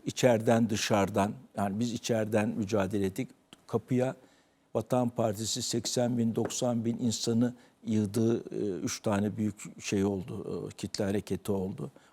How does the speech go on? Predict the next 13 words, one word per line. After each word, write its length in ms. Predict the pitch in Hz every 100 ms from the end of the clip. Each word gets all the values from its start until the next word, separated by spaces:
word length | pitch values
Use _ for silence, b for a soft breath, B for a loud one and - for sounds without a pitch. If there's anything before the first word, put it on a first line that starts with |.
| b
Ondan 240 | 107 110 101
sonra 220 | - 147
sonuç 380 | - 151 139 117
itibariyle, 540 | 110 107 117 135 165 b b b - 220
e, 280 | 117 127 117
duvarı 300 | 139 127 113
yıkıp 360 | 117 - 160 -
çıktık 500 | 139 - 175 - 147
ve 180 | 160 - - -
Türk 160 | 147
Silahlı 360 | 131 151 151 160
Kuvvetleri'ni 680 | - 143 131 - 135 139 131
de 160 | 175